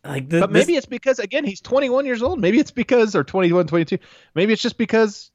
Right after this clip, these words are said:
Speaker 2: you get better as you get older at that ti-, point in time.
Speaker 1: Well, I just mean,
Speaker 2: I
Speaker 1: I
Speaker 2: think
Speaker 1: just
Speaker 2: it
Speaker 1: mean, like,
Speaker 2: is.
Speaker 1: for, of, of the N-, of players in the N B A who did not wanna see a lengthy hiatus, Tatum was probably up there in terms of, like, the, the players who least wanna see that, just given how well he was playing for really the first time in his career.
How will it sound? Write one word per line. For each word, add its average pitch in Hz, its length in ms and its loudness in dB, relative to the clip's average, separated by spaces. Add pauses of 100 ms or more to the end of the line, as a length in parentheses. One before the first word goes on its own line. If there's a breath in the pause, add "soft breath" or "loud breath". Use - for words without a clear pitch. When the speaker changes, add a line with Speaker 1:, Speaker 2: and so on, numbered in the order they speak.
(140)
Speaker 2:
you 170 120 2
get 220 240 2
better 214 240 2
as 202 120 -2
you 214 60 -8
get 220 120 -4
older 254 260 -2
at 135 100 -6
that 147 200 -10
ti-, 147 220 -6
point 135 260 -4
in 120 60 -20
time. 113 340 -6
Speaker 1:
Well, 190 100 -2
I 196 140 4
just 196 160 -10
mean, 180 180 0
Speaker 2:
I - 40 2
Speaker 1:
I - 20 0
Speaker 2:
think 269 140 0
Speaker 1:
just 233 120 -6
Speaker 2:
it 226 40 -4
Speaker 1:
mean, 220 100 0
like, 170 160 4
Speaker 2:
is. 165 60 -14
Speaker 1:
for, 196 100 2
of, 170 360 2
of 170 200 4
the 180 120 -2
N-, 190 260 -4 (100)
of 175 220 -2
players 202 340 -2
in 208 40 -6
the 180 140 -2
N 160 100 0
B 151 160 -2
A 120 160 0
who 131 160 -6
did 143 180 -2
not 135 260 -2
wanna 147 220 0
see 151 200 -4
a 131 80 0
lengthy 120 520 -4
hiatus, 113 680 -2 (140)
Tatum 175 280 0
was 147 140 -2
probably 135 340 -2
up 120 200 -6
there 107 200 -4
in 101 80 -6
terms 110 320 -6
of, 95 240 -6 (600)
like, 127 460 -6
the, 131 180 -2 (280 soft breath)
the 151 80 -2
players 160 360 -2
who 151 80 -2
least 127 400 -4
wanna 127 200 -4
see 104 260 -4
that, 92 260 -8
just 175 200 -6
given 214 200 0
how 165 160 -4
well 143 240 -4
he 151 100 -4
was 143 140 -2
playing 135 380 -8
for 131 120 -8
really 139 240 -2
the 131 100 -4
first 123 260 -10
time 127 160 -10
in 113 60 -10
his 104 120 -12
career. 98 460 -14